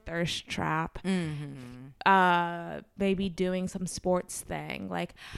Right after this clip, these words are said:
Speaker 1: I do think that he maybe independently can have some sort of,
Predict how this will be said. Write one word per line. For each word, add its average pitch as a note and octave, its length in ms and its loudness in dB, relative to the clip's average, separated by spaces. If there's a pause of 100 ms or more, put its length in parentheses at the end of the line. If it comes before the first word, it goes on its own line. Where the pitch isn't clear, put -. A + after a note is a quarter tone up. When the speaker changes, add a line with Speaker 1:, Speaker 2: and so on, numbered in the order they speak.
(260)
Speaker 1:
I A#3 120 6
do B3 200 2
think D#4+ 160 0
that D#4 100 -2
he A3 420 -6
maybe G3+ 260 2
independently G3 960 -2
can - 220 -4
have B3 340 -2
some C4 240 -4
sort B3+ 200 4
of, C4 100 -2